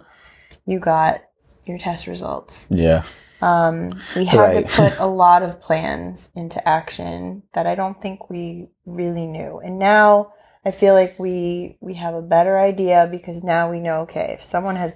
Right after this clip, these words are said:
Speaker 1: possible exposure, it's plan A. If someone is definitely exposed to somebody who had it, you know, plan B, like, this is, this other way is gonna do it. If one of us actually gets symptoms,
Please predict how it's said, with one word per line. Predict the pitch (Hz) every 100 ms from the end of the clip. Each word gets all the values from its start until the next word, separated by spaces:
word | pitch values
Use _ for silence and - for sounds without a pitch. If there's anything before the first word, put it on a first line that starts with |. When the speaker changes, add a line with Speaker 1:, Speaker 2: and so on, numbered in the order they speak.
| -
Speaker 1:
possible | - 220 220 - 170
exposure, | 170 - 170 170 170
it's | 165 -
plan | - 160 151
A. | 156 - - _ _ _ _ -
If | 165
someone | 196 190 185 175
is | 165 160 -
definitely | 247 262 247 220 196
exposed | 170 - 180 170 170
to | 185
somebody | 170 170 170 160 165
who |
had | 165 165 160 160
it, | 160 - _ _ _ _ _ _ _ _ -
you | 175
know, | 165 156 156
plan | - 208 196 196
B, | 165 -
like, | 180 160 -
this | 170 - 202 214
is, | 185 165
this | - 226 233
other | 196 185 165
way | 160 160
is | 165
gonna | 175 165
do | 165
it. | 160
If | -
one | 214 233
of |
us | 214 202
actually | 190 - 170
gets | 165 -
symptoms, | 285 294 233 196 190 190 -